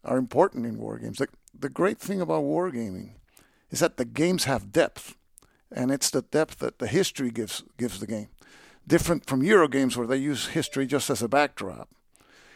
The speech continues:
Here it has depth, and it makes you, you wanna become a better player of that game,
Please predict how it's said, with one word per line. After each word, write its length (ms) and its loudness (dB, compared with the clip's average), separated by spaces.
Here 300 4
it 200 2
has 360 4
depth, 480 -6
and 140 0
it 140 -2
makes 360 2
you, 260 0
you 100 -4
wanna 180 4
become 320 -2
a 60 2
better 300 6
player 260 0
of 80 -2
that 180 4
game, 300 -2